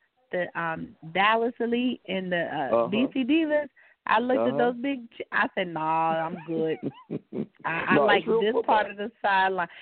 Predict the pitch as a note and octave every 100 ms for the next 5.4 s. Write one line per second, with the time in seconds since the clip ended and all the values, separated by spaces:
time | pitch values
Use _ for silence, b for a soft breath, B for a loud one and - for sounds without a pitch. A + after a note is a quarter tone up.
0 | B B3+ D4 D4 D4 D4 C#4 D#4 G#4+ A#3
1 | G#3 A3 - A#3+ B3 A#3+ B3+ A3+ A#3+ A#3+
2 | A#3 _ - C4 F#4+ D#4+ B3 A#3 A3+ A3
3 | A3+ B3 C4 - A3 A3 F#3+ G3 G3 G3
4 | D#4 D#4 - F#3+ A3+ A#3+ A3+ G#3+ F3 G3
5 | G#3 G#3 G#3